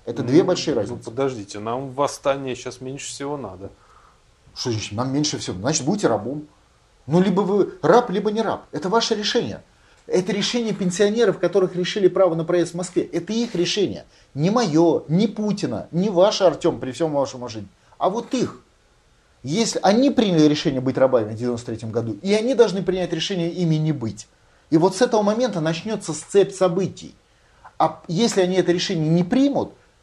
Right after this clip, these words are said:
Speaker 1: то цепь событий продолжится к их ликвидации. Потому что господин сказал: "Ты взбунтовался, а таких, как ты, у нас много, Китай, Индия, я тебе щас дубиной дал по голове в виде санкций.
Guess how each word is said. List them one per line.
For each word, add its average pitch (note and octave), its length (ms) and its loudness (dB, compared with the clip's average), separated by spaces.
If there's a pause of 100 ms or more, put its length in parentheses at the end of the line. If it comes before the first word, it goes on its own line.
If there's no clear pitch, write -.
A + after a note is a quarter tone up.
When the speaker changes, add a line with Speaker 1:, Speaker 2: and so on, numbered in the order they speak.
(100)
Speaker 1:
то F#3+ 120 4
цепь G#3 280 4
событий G3+ 480 2
продолжится E3+ 880 4
к - 120 -4
их A#3 180 0
ликвидации. G3 800 4 (560)
Потому E3+ 100 4
что F3+ 100 -2
господин A3+ 420 0
сказал: C3 420 0 (140)
"Ты G3+ 160 0
взбунтовался, C3+ 760 2
а B2+ 160 -2
таких, D#3 320 -4
как - 220 -8
ты, C3 80 -4
у A2+ 80 -4
нас A2+ 220 -10
много, D3+ 560 -2 (400)
Китай, D#3+ 420 2
Индия, E3+ 460 -4 (440)
я D3 180 4
тебе F#3 220 2
щас F3+ 200 0
дубиной F3+ 420 0
дал A2+ 220 0
по A#2+ 140 -6
голове A2+ 340 -2
в - 20 -10
виде G#2+ 160 -8
санкций. F2+ 440 -10